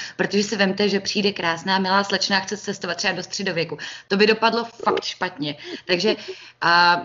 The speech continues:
nejčastěji, co tady známe, tak, tak jako alžbětinská Anglie. A pak nebudete mi to věřit, ale konec,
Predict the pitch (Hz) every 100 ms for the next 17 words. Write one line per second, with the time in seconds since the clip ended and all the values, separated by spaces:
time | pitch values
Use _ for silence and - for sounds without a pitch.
0 | - 180 180 240 240 - 262 269 262 214
1 | 233 247 196 175 160 160 202 196 - 170
2 | 180 190 - 165 156 185 180 - 220 170
3 | 156 156 147 135 147 _ _ - - _
4 | _ _ - 185 175 170 170 - - -
5 | 185 190 - _ _ _ 170 180 185 233
6 | 214 226 226 226 240 196 175 160 151 147
7 | _ 160 175 180 - - - - - _
8 | - 196 202 233 -